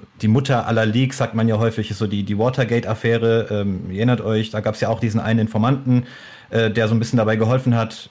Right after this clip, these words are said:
ähm, ja, so diese, diese, diese Geschehnisse, die es da gab, ähm, in, in Washington, ähm, an die Presse weiterzugeben und das Ganze aufzuklären. Ähm, da gab's ja, gab's ja diesen,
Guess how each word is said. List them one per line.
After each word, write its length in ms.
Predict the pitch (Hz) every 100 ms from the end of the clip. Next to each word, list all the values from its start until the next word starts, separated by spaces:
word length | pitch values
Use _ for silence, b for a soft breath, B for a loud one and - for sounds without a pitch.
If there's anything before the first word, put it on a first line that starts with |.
| -
ähm, 520 | 110 107 107 - - -
ja, 320 | 104 110 104
so 120 | 98
diese, 320 | 101 98 104 98
diese, 200 | 95 95
diese 220 | 95 101
Geschehnisse, 680 | 107 131 143 127 127 120 110
die 80 | 107
es 100 | 107
da 120 | 101
gab, 460 | 110 123 - -
ähm, 380 | 107 107 104 104 -
in, 60 | 110
in 160 | 104
Washington, 540 | 110 123 117 113 107 104 B B B B
ähm, 260 | 107 104 101
an 120 | 113
die 60 |
Presse 340 | 110 143 131 120
weiterzugeben 560 | 120 120 110 113 113
und 80 | 101
das 100 | 101
Ganze 240 | 107 107 113
aufzuklären. 640 | 151 - 131 123 120 117 - B B B
Ähm, 580 | 113 110 110 110 107 110 -
da 120 | - 113
gab's 200 | 117 -
ja, 280 | 110 104
gab's 200 | 90 104
ja 60 | -
diesen, 460 | 101 98 98 92